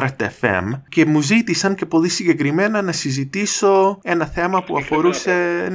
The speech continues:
Speaker 1: ναι, την αμερικανική πολιτική, ούτε καν την ελληνική. Και αναφέρω κάτι στο τέλος που αφορούσε τη διαφθορά που υπάρχει και στην Αμερική. Που μπορεί, ναι, μεν να είναι άλλης μορφής από αυτό που βλέπουμε στην Ελλάδα, αλλά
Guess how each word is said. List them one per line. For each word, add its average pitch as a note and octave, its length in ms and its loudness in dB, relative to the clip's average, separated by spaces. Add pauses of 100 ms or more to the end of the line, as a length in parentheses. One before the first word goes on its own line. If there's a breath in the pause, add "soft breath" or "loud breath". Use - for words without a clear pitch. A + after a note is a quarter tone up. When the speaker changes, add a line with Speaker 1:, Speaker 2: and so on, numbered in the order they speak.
Speaker 1:
ναι, C3+ 80 2
την C#3+ 180 -6
αμερικανική C#3+ 580 -2
πολιτική, A2+ 520 -2
ούτε D#3 160 0
καν D3+ 540 -2
την B2 200 -4
ελληνική. A#2+ 680 -2
Και E3+ 440 2
αναφέρω F3 560 0
κάτι D#3 320 -2
στο C3 200 -4
τέλος A#2+ 580 0
που D#3+ 160 -2
αφορούσε E3 580 -2
τη F3+ 200 -6
διαφθορά D3+ 840 0
που F3 100 0
υπάρχει E3+ 440 0
και D#3+ 100 -2
στην C3 260 -4
Αμερική. G2+ 640 -4
Που C#3 320 0
μπορεί, D#3 300 4
ναι, F3 160 4
μεν F3 220 2
να E3 80 2
είναι D#3+ 320 2
άλλης D3 340 2
μορφής A#2+ 580 -2
από A2 380 -4
αυτό G#2+ 220 -6
που B2 140 -6
βλέπουμε A#2+ 400 -4
στην - 240 -10
Ελλάδα, C4+ 360 -2
αλλά A#3 340 2